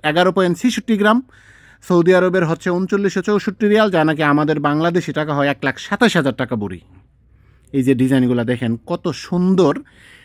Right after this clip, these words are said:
ডিজাইন। এখানে কিন্তু আড়াই গ্রাম, তিন গ্রাম, বলতে আমাদের দেশের চার আনা, পাঁচ আনার মধ্যে কিন্তু আপনি সুন্দর চমৎকার ডিজাইন পেয়ে যাবেন। তবে পিস হিসাবে কিনে নিতে হবে, খেয়াল রাখবেন।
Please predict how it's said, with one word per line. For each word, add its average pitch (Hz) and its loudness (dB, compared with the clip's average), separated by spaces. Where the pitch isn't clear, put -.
ডিজাইন। 131 2
এখানে 170 -2
কিন্তু 170 -2
আড়াই 139 2
গ্রাম, 151 0
তিন 185 0
গ্রাম, 117 0
বলতে 131 -4
আমাদের 139 0
দেশের 170 -2
চার 190 0
আনা, 190 2
পাঁচ 220 2
আনার 220 4
মধ্যে 180 0
কিন্তু 175 -2
আপনি 160 -4
সুন্দর 196 0
চমৎকার 208 0
ডিজাইন 165 2
পেয়ে 156 0
যাবেন। 120 -2
তবে 143 -6
পিস 208 0
হিসাবে 160 0
কিনে 147 0
নিতে 139 0
হবে, 113 -2
খেয়াল 123 -4
রাখবেন। 101 -6